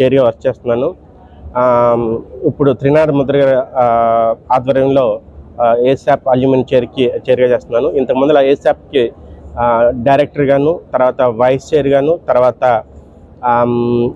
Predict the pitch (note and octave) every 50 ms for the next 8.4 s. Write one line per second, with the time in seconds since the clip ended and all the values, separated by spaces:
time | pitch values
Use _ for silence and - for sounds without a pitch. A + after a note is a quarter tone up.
0 | - C#3 C#3+ C3 D#3 D3+ C#3 C3 - - C#3+ C#3 B2+ B2 A#2 - - C3+ A#2 -
1 | B2 A#2+ C3+ E3+ - - - - - - - - - - - - C3+ C3 D3 D#3
2 | E3 D#3+ F3+ D#3+ E3 D3+ C3 C#3 D3 C#3+ C3 B2+ B2 A#2+ A#2+ A#2 B2 - - -
3 | - D3 - - - F3 E3+ D3+ D3 C3 B2+ C#3 E3 F#3 - C#3 C3+ C3 C3+ B2
4 | B2 - - - - - C#3 C#3+ E3 D#3 - D#3+ D3 E3+ D#3 D3 D#3+ D#3 - -
5 | - D#3 D3 C#3+ C#3 B2+ - C#3 C3+ B2+ A#2+ - - - - - - A2+ B2 C#3
6 | C#3+ D3+ D#3+ E3 D#3+ D#3 - D#3+ C3+ C#3+ C3 C3+ C3+ D3+ D3 - D#3+ D3 C#3+ -
7 | C#3 C#3+ C#3+ C#3+ B2 - - - - - - - G#2+ B2 C#3 D3+ E3 F#3 F3+ -
8 | - E3+ E3 E3+ D#3+ C#3+ B2 -